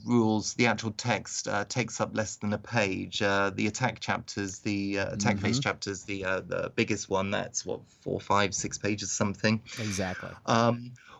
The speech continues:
Speaker 1: what that allows us to do is two things. Firstly, when you're actually playing the game, the rules become invisible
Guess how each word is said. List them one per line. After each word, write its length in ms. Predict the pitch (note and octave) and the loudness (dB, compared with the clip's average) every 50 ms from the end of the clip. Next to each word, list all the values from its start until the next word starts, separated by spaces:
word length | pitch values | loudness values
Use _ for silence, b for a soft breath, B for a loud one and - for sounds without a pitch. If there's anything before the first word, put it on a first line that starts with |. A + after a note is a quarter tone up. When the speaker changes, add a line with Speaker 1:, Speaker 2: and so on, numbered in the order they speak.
| B | B
Speaker 1:
what 220 | C#3+ C3+ E3 F3+ - | 4 6 6 6 6
that 220 | D#3+ E3 C3+ D3 | 4 4 4 2
allows 260 | D3+ D3 C#3+ C#3+ C3 | 2 2 0 0 -2
us 160 | C#3 C3 - - | -6 -6 -6 -8
to 60 | B2+ | -2
do 160 | A2+ C#3 C3+ | 2 4 4
is 200 | B2 A2+ A2+ - | 4 2 0 -4
two 220 | - - - C#3 C3 | -6 -4 -2 -2 -2
things. 360 | C3 B2+ A2+ G#2+ G#2 - - | 0 -2 -2 -2 -2 -6 -2
Firstly, 680 | - D#3+ D#3+ D3 C3+ - - - G#2+ G#2+ G#2 G2+ G#2 - - - _ | 2 2 2 2 2 -2 -2 -2 0 -2 -2 -2 -6 -10 -12 -20 _
when 220 | - - B2 C#3 D3+ | 0 2 4 4 4
you're 180 | D3 C3+ C3 A#2+ | 4 2 0 0
actually 240 | B2 - - B2+ A#2 | -2 -2 -4 -4 -4
playing 300 | - - B2+ B2 B2 A#2+ | -2 0 0 2 2 2
the 80 | A2+ G2+ - | 2 4 4
game, 180 | G2 G2 G#2 G#2 | 4 4 4 2
the 100 | A2+ A2 G#2+ A2 | 2 2 2 2
rules 220 | A#2+ B2 B2+ B2 - | 0 0 0 -2 -2
become 380 | - - A2+ - - A2+ A2 | -4 -6 -4 0 2 4 4
invisible 760 | A2+ A2 G#2+ - B2 A2 G2 - - D#2 E2+ D#2 D2+ E2 E2 | 4 4 4 4 4 2 4 2 0 -2 -2 -4 -4 -6 -8